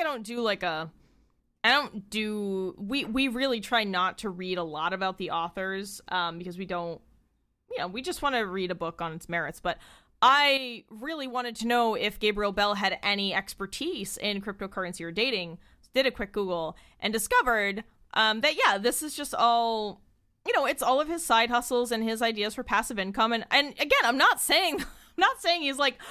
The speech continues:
a bad person for doing that, I just kind of wish that he would provide a little more substance, uh, you know, in this. And charging a hundred and fifty dollars an hour to consult with him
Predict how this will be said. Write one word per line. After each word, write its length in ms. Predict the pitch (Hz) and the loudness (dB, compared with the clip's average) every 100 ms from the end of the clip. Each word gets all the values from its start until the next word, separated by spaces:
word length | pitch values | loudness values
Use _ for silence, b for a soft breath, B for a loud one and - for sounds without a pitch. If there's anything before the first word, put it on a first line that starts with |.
| B B - | B B 6
a 180 | 247 | 6
bad 500 | 214 220 214 262 233 | 6 4 4 4 0
person 380 | 247 233 - 240 | -8 -8 -8 -10
for 100 | 226 | -10
doing 320 | 202 247 285 247 | -6 -4 -2 4
that, 200 | 220 202 | 4 4
I 80 | 233 | 2
just 220 | 247 - | 0 2
kind 200 | 285 254 | 2 2
of 140 | 202 | 2
wish 160 | 233 - | 0 0
that 120 | 247 | -6
he 120 | 240 | -4
would 220 | 220 202 | -4 -4
provide 760 | - 226 196 202 208 208 196 214 b b b b - | -4 -4 2 4 6 4 0 -4 b b b b 0
a 100 | 240 | 2
little 300 | 226 226 226 | 2 2 2
more 420 | 208 190 180 - - | 2 0 0 -6 -10
substance, 1120 | - - 233 220 - - 156 - - - - _ _ - | -6 2 2 2 -2 -6 -8 -8 -10 -10 -16 _ _ 0
uh, 480 | 190 185 185 180 - | 2 4 2 0 -2
you 160 | 202 202 | -2 0
know, 220 | 190 180 | 0 -2
in 220 | 190 190 | -4 -4
this. 320 | 175 180 - | -4 -4 -4
And 280 | 190 196 190 b b b b | -4 -4 -6 b b b b
charging 380 | 311 302 294 233 | 4 4 4 0
a 60 | |
hundred 260 | 226 254 247 | 2 2 0
and 100 | 233 | -2
fifty 200 | 226 226 | -4 0
dollars 340 | 220 214 196 185 | 2 2 0 -4
an 120 | - 190 | -4 2
hour 420 | 202 208 202 190 | 4 4 2 -2
to 120 | - | -4
consult 600 | 226 185 - - 202 185 | -6 -6 -6 -2 0 0
with 200 | 202 202 | -6 -6
him 500 | 214 185 175 170 | -4 -4 -4 -6